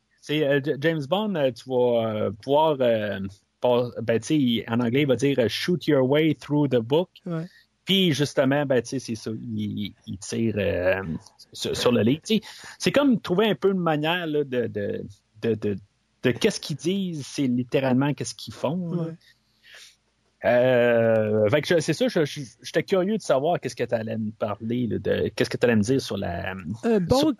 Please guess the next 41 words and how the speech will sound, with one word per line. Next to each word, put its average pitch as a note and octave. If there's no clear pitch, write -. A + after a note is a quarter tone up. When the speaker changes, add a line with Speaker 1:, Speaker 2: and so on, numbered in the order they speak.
Speaker 2:
un G3
Speaker 1:
sur E3+
Speaker 2:
bon C#4+
Speaker 1:
le C#4
Speaker 2:
gadget F3
de D3
Bond D3
est D3+
un D3+
bon D#3+
Bond. B2+
Alors, D3
euh, D3
moi, F3+
une F#3+
voiture G3
transparente, F3
j'ai D#3
aucun F3+
problème F#3+
avec D#3
ça. A3+
La F3+
seule C4+
chose D4
que G3+
j'ai G#3
comme F3+
problème, D#3+
c'est E3+
que -
la F3
sécurité, A3+
euh, C3+
de C#3
notre D#3
vilain D3
du C#3
film F3+
ici, F3+
euh, C#3+